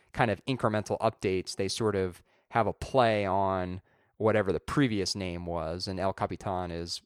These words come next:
is a famous landmark inside of Yosemite. So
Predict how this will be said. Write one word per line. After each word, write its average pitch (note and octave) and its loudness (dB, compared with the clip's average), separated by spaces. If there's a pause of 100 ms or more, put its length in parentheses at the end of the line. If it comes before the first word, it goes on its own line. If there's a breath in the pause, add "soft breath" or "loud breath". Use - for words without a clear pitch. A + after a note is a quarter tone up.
is F2+ -4
a E2+ -4 (160)
famous G2 -4
landmark F#2+ -2
inside G2+ 0
of E2+ -6
Yosemite. D#2+ -4
So E2 -4